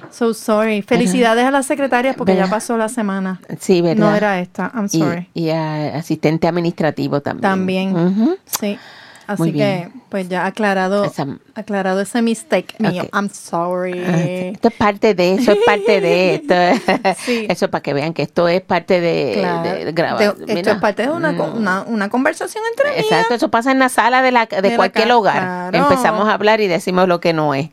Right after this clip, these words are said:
Speaker 2: Mira, mija, ¿tú no te acuerdas que eso ya pasó? <laughs>
Speaker 1: Mira, pues seguimos, Miki,
Speaker 2: Ok, vamos
Speaker 1: con el
Speaker 2: para la
Speaker 1: tercero.
Speaker 2: tercera. Ok, ma-, la actitud servil. Linero nos dice que no hay nada más valioso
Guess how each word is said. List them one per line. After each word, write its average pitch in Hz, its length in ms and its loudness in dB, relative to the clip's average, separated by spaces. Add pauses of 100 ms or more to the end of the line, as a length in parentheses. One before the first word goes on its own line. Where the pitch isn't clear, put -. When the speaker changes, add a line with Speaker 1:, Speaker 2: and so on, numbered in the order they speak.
(220)
Speaker 2:
Mira, 214 220 2
mija, 233 240 0
¿tú 214 100 0
no 220 120 0
te 233 100 4
acuerdas 240 320 2
que 175 160 0
eso 202 160 0
ya 208 180 2
pasó? 185 480 2 (260)
<laughs> 359 1500 -2
Speaker 1:
Mira, 262 320 2
pues 247 180 -2
seguimos, 240 500 -2
Miki, 220 380 0
Speaker 2:
Ok, - 40 -4
vamos 214 180 2
Speaker 1:
con 214 40 2
el 208 40 -2
Speaker 2:
para 214 240 4
la 190 160 2
Speaker 1:
tercero. - 80 0
Speaker 2:
tercera. 160 400 2
Ok, 175 200 -2
ma-, 147 140 -2
la 139 120 0
actitud 240 560 0
servil. 175 720 0 (540)
Linero 233 500 4
nos 302 260 2
dice 269 440 2
que 180 160 2
no 175 120 4
hay 208 100 4
nada 226 340 4
más 190 360 0
valioso 262 720 2